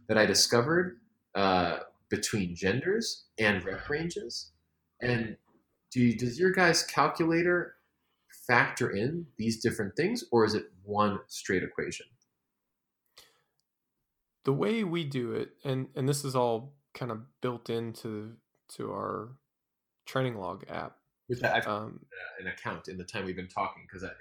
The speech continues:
Speaker 1: it's fascinating.
Speaker 2: Yeah, yeah. The, it, it, there's a lot to, there's a lot to play with there, and, and partly because it's really geared toward people that wanna be kinda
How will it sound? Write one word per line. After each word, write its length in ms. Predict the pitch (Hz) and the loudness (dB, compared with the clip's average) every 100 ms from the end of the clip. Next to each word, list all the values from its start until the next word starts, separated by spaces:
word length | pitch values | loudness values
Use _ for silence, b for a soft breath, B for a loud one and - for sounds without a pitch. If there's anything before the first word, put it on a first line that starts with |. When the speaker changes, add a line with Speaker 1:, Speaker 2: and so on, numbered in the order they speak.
| 92 | -16
Speaker 1:
it's 160 | 95 - | -16 -10
fascinating. 460 | - 123 - - - _ _ _ _ _ _ _ _ _ B B B | -2 0 -2 -10 -20 _ _ _ _ _ _ _ _ _ B B B
Speaker 2:
Yeah, 220 | 160 175 | 6 6
yeah. 240 | 131 135 123 | 6 4 4
The, 260 | 123 135 - - - - _ _ _ _ _ - | 0 -2 -4 -14 -20 -20 _ _ _ _ _ -16
it, 140 | - - | -14 -10
it, 220 | - - | -10 -2
there's 220 | 156 143 139 | 2 4 4
a 60 | |
lot 400 | 131 143 135 - _ _ _ _ _ - | 6 6 4 -2 _ _ _ _ _ -6
to, 340 | 131 120 117 - - _ _ _ - | -2 -2 -4 -12 -20 _ _ _ -10
there's 220 | 147 135 | -2 0
a 60 | 120 | 2
lot 260 | 123 131 | 2 0
to 60 | - | -4
play 280 | - 123 127 | -4 0 2
with 240 | 135 139 | 2 0
there, 300 | 143 143 143 | 2 2 2
and, 180 | 120 117 | 0 -2
and 160 | 113 113 | -8 -4
partly 360 | - 123 110 113 | 2 4 4 -2
because 640 | 113 117 107 104 - - - _ _ _ _ _ _ B B B B | -2 -2 -2 -4 -12 -16 -20 _ _ _ _ _ _ B B B B
it's 160 | 143 | 0
really 300 | 165 214 233 | 4 4 4
geared 500 | 147 135 131 127 131 | 0 0 2 2 2
toward 460 | - 120 113 110 113 - _ - - | -2 2 2 2 -6 -18 _ -20 -6
people 260 | 123 117 107 | -4 -2 -2
that 180 | 104 | -2
wanna 200 | 110 110 | 0 -2
be 200 | 107 107 | -2 -4
kinda 380 | 107 113 104 98 | -4 -4 -4 -6